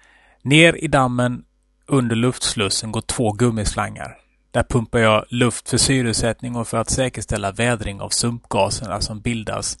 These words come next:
av det organiska materialet på botten. Den ena gummislangen ligger direkt under frigolitlocket som har en planka som tynger för att det inte ska blåsa bort, medan den andra slangen slutar lite hitom.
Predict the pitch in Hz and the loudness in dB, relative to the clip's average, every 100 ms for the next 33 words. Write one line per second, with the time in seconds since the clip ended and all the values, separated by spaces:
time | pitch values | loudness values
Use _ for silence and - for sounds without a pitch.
0 | - - - - 107 107 110 113 107 98 | -16 -20 -10 -6 -4 -2 0 2 2 0
1 | 98 107 104 104 - 113 101 - - 110 | -4 -6 -6 -8 -2 -2 0 -4 -10 -4
2 | 113 104 - - 110 - _ _ _ _ | -4 -4 -6 -14 -14 -20 _ _ _ _
3 | - - _ - 107 123 107 104 131 120 | -20 -20 _ -4 0 2 2 4 4 2
4 | - 110 107 107 107 107 - 127 123 120 | 0 0 0 -2 -4 -10 -4 -2 2 6
5 | 165 131 - 127 117 139 117 120 127 - | 6 4 0 0 0 -2 0 0 0 0
6 | 113 - - 107 - - - 113 110 - | -2 -2 -4 -6 -6 -14 -8 -4 -2 2
7 | 127 131 - 104 101 - 143 139 107 - | 2 0 -2 -2 -2 0 0 0 -4 -6
8 | 104 120 - 113 107 107 - 113 101 - | -6 -8 -6 -8 -4 -4 -4 -4 -6 -8
9 | - - - - 117 123 151 127 113 117 | -20 -20 -12 -4 0 2 4 4 2 0
10 | 165 123 110 101 139 131 98 110 123 104 | -2 -2 -4 -2 -2 -2 -2 -4 -4 -6
11 | 110 127 - 101 120 | -6 -6 -6 -6 -8